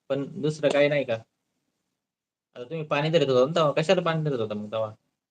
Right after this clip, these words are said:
अभिजित दादा पंढरपूरवरनं, अरे वा, अ, रामकृष्ण हरी माऊली, रामकृष्ण हरी. खूप, अ, छान आणि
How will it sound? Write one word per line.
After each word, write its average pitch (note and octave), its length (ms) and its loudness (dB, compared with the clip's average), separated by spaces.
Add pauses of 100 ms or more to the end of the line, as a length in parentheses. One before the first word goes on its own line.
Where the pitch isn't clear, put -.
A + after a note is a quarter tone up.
(920)
अभिजित D3+ 400 -8
दादा D3+ 500 4
पंढरपूरवरनं, D3 800 0
अरे C3+ 160 2
वा, D3+ 300 4 (300)
अ, A#2 100 -8 (840)
रामकृष्ण C#3+ 440 -4
हरी C3+ 200 2
माऊली, C3+ 460 2
रामकृष्ण C3 440 -4
हरी. B2+ 400 -2 (1400)
खूप, C3+ 260 -16
अ, C3+ 800 -4 (580)
छान B2+ 260 0
आणि B2 640 -2